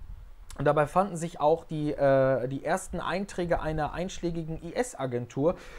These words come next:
Es gab keine Details über den jungen Mann und seine Attacke. Referiert wurde nur Nachrichtenstand deutscher Medien, wenngleich in den Worten, Zitat,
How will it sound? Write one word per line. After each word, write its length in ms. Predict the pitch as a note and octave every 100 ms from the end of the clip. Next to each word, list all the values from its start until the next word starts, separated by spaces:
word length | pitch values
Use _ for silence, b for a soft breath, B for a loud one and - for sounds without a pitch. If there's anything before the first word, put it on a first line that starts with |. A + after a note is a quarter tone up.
| B
Es 160 | D3+
gab 240 | - F3+ -
keine 320 | G#3+ B3 C#4+
Details 480 | A#3 - G#3 A3 -
über 240 | G3+ G3
den 180 | F3 E3+
jungen 320 | E3+ F3 E3
Mann 300 | D3 C#3+ G#3+ B B
und 140 | D3+
seine 240 | D3 D3+ C#3
Attacke. 500 | C3+ - C#3+ F3 G3 B B
Referiert 480 | F3 F3 F#3 A#3+ -
wurde 240 | A3+ G#3+
nur 260 | G3+ A#3+ A#3+
Nachrichtenstand 800 | F#3 G3+ A3 - G#3 - F#3+ F#3
deutscher 300 | D#3+ D#3+ D#3
Medien, 420 | D#3+ F3 F3+ F3
wenngleich 600 | C3+ E3 A3 F3+ E3 F3+
in 80 | E3
den 200 | E3 C#3+
Worten, 500 | C#3+ D#3+ F#3+ G#3+ A#3+ b b b - -
Zitat, 880 | - E3+ - C#3 A#2+ C#3 - -